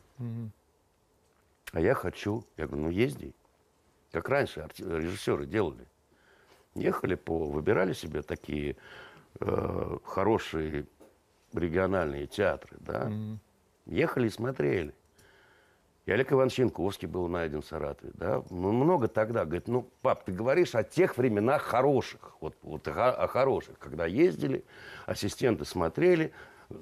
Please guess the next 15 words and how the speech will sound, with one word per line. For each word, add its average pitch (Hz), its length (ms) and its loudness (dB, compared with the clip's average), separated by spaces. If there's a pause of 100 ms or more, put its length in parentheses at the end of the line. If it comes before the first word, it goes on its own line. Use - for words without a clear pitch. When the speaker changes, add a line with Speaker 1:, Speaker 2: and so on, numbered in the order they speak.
(220)
Speaker 2:
находили, 139 680 4
выезжал 92 500 2
режиссер, 98 460 2
смотрел, 117 440 0
говорил, 82 220 -2
вот 85 300 -2
ты. 62 200 -8 (840)
И 98 60 -6
появлялась 151 720 4 (200)
новая 131 400 4
звезда. 80 440 0
Из 67 140 -6
него 101 200 4
делалась, 98 420 2 (440)
э, - 320 -2